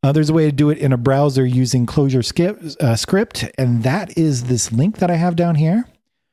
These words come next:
which I'm gonna open up, and we're gonna see a, a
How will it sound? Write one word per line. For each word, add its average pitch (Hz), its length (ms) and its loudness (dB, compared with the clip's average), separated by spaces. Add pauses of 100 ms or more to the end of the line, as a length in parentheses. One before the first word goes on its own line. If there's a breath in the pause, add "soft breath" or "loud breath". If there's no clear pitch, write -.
(180)
which 127 140 -2
I'm 135 80 2
gonna 135 120 0
open 147 300 0
up, 202 240 -2 (880)
and 131 200 2
we're 165 100 0
gonna 180 220 0
see 131 240 0
a, 123 160 2
a 127 640 0